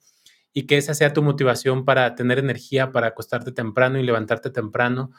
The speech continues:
Puede ser arte, música,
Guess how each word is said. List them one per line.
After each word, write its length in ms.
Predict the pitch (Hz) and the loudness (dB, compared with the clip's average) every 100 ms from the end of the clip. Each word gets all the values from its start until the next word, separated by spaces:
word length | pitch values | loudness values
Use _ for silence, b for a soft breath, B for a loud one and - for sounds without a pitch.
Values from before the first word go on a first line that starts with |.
| b b b - | b b b 2
Puede 240 | 139 143 | 4 4
ser 840 | 143 - 143 139 143 143 139 135 131 | 2 2 4 4 2 2 0 -2 -2
arte, 680 | 131 139 143 - 147 147 143 | 2 2 2 4 4 4 2
música, 1040 | 131 135 143 - 147 - 135 135 135 135 | 0 0 -2 -8 -8 0 2 2 0 -6